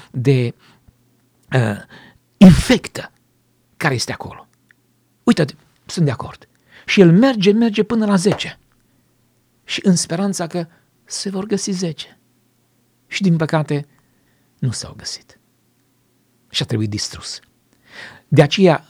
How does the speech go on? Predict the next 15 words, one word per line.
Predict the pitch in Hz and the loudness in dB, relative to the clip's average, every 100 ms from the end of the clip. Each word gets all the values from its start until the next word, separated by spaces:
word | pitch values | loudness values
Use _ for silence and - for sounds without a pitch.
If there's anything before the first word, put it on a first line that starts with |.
| _ | _
asta | - 185 - | -6 -4 -4
este | 208 - | -2 -2
răspunsul | 170 160 - 180 - 151 | -2 -4 -2 -2 0 0
meu | 151 151 | 2 2
vis-a-vis | 139 131 127 117 | 0 0 -2 0
de, | 120 120 - | -2 -2 -6
de | - 117 143 | -2 2 2
ce | 135 - 185 147 - _ _ _ _ _ | 2 -2 -2 -4 -6 _ _ _ _ _
și | - - | -10 -8
în | 104 | -4
America. | 160 127 127 - - _ _ _ _ _ _ _ _ _ _ _ _ _ _ | -4 -4 -8 -20 -20 _ _ _ _ _ _ _ _ _ _ _ _ _ _
Este, | - 143 135 - 143 131 | 2 4 4 2 2 2
într-un | - 139 120 | 2 0 0
anumit | 123 143 - | 0 -2 -2
fel, | 160 160 156 | 0 2 0